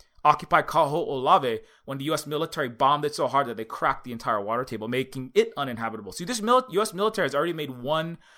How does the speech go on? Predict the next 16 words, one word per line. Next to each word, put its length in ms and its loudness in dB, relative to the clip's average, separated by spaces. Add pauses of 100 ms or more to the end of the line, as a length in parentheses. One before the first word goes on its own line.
(300)
out 220 6
of, 340 4
you 140 -8
know, 260 4 (340)
the, 400 -4
the, 200 -6
the 160 -10
eight 200 -4
plus 320 0
islands 440 0
of 120 -4
Hawaii 360 -2
uninhabitable. 580 -4
It's 100 -10
not 100 -4
the 40 -8